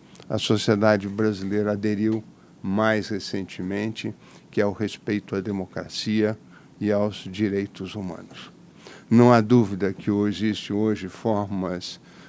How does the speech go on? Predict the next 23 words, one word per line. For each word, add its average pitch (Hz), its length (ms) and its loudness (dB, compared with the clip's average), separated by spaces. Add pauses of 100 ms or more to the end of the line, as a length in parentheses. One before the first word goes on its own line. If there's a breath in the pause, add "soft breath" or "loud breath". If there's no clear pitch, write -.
(120 loud breath)
de, 95 140 -6
pelo 113 320 10
menos, 113 340 6
flexibilizar 113 1400 4 (280 loud breath)
o 104 100 -2
conceito 101 720 0
de 92 160 -4
soberania 98 1080 0
na 92 200 -2
Venezuela, 120 680 4 (260 loud breath)
mas 160 240 2
existe 113 440 -2
também 101 520 0 (240 loud breath)
uma 104 200 2
grande 104 400 0
preocupação 98 960 -6 (320 loud breath)
com 107 180 0
uma 104 200 0
flagrante 113 1080 4
violação 98 840 -4
dos 95 240 -10
direitos 98 680 -4
humanos, 104 680 -2